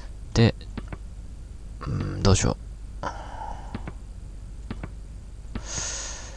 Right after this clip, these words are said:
はい、まあ、かなりね、緊密な組み方できてますけど、この人外すとどうなんだろ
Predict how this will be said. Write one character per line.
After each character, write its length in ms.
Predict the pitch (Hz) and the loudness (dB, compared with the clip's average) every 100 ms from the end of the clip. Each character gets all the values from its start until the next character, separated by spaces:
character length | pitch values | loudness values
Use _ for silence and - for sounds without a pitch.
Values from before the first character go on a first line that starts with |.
| - - - - - | -10 -8 -6 -2 8
は 120 | 95 | 10
い、 40 | 90 | 12
ま 80 | 85 | 12
あ、 60 | |
か 160 | - 143 | 10 12
な 100 | 147 | 12
り 140 | 113 | 12
ね、 140 | 104 107 | 10 8
緊 240 | 113 117 | 8 8
密 240 | 117 - 120 | 8 6 10
な 260 | 117 113 - - - | 10 10 6 -6 8
組 160 | 107 113 | 10 10
み 60 | |
方 260 | - 113 87 | 10 10 10
で 120 | 92 | 8
き 100 | - | 8
て 120 | - | 6
ま 160 | 76 76 | 8 6
す 100 | - | 6
け 160 | - | 4
ど、 300 | - - - - - - - - - - - - - - - - - - - - | 8 6 6 -2 -8 -8 -6 -4 -4 -6 -8 -8 -10 -8 -8 -8 -8 -8 -8 2
こ 120 | - | 8
の 100 | 135 | 10
人 160 | 156 107 | 10 10
外 200 | 98 95 | 10 8
す 140 | - | 6
と 60 | - | 8
ど 160 | 95 92 | 10 10
う 20 | |
な 80 | 80 | 6
ん 80 | - | 4
だ 80 | |
ろ 160 | - | 2